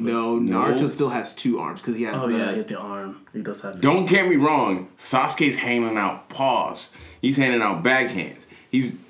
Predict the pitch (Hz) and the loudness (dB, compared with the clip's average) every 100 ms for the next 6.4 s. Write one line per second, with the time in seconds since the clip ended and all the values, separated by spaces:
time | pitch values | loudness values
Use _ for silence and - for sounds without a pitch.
0 | - 101 135 139 123 95 92 - 156 139 | -4 2 2 4 2 2 0 0 0 0
1 | - - - - - - - - - - | 0 -4 -10 -10 -12 -18 -20 -20 -12 -2
2 | 156 131 120 - - 160 226 156 131 120 | 0 0 -4 -6 -2 2 2 2 0 2
3 | 113 104 104 - _ - 147 - 156 165 | 2 0 -4 -12 _ -6 -4 -2 0 0
4 | 190 185 - 131 151 - 151 147 127 135 | 4 2 4 2 2 2 2 4 2 2
5 | - 147 147 143 - 143 151 190 147 233 | 2 4 2 0 2 4 6 6 6 4
6 | 156 170 214 | 6 4 4